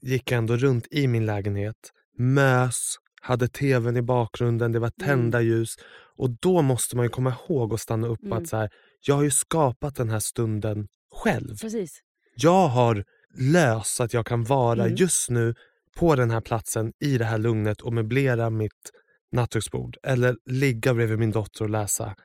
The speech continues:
Speaker 1: en
Speaker 2: Det är
Speaker 1: bok.
Speaker 2: också det där, it's the small things.
Speaker 1: The
Speaker 2: Det får man
Speaker 1: small
Speaker 2: inte, det får man
Speaker 1: things.
Speaker 2: inte glömma. Men det skrev någon också, vi ska egentligen avsluta snart.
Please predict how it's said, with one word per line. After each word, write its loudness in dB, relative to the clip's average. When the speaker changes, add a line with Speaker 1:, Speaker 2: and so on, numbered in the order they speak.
Speaker 1:
en 0
Speaker 2:
Det 2
är 4
Speaker 1:
bok. 4
Speaker 2:
också -2
det -6
där, -8
it's -12
the -4
small -2
things. -6
Speaker 1:
The -6
Speaker 2:
Det 4
får 2
man 4
Speaker 1:
small 8
Speaker 2:
inte, 4
det -18
får -2
man 2
Speaker 1:
things. -2
Speaker 2:
inte -8
glömma. -4
Men -4
det 0
skrev 0
någon 0
också, -8
vi -4
ska -8
egentligen -4
avsluta -8
snart. -14